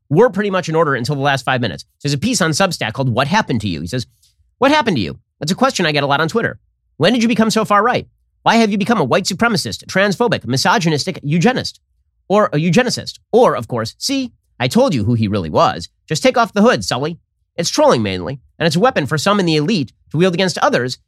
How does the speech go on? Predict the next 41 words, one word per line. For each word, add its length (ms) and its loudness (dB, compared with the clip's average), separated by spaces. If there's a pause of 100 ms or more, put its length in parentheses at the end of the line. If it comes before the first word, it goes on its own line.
in 80 2
the 60 6
emotional 440 2
kind 320 -2
of 100 -6
blackmail 480 -2
spiral 480 -4 (120)
that 60 -4
was 120 -2
first 220 0
pioneered 440 0
on 120 0
elite 220 -2
college 280 -4
campuses. 480 -4 (520)
But 80 -2
it's 100 -2
worth 200 4
answering 360 0
a 40 2
year 160 4
after 200 2
I 60 2
was 100 0
booted 320 -2
from 140 2
New 60 2
York 180 0
Magazine 400 0
for 80 -2
my 120 0
unacceptable 520 -4
politics, 420 -6 (220)
because 240 -2
it 100 -4
seems 300 -2
to 60 -2
me 280 -6 (140)
that 100 -6
the 80 0
dynamic 420 2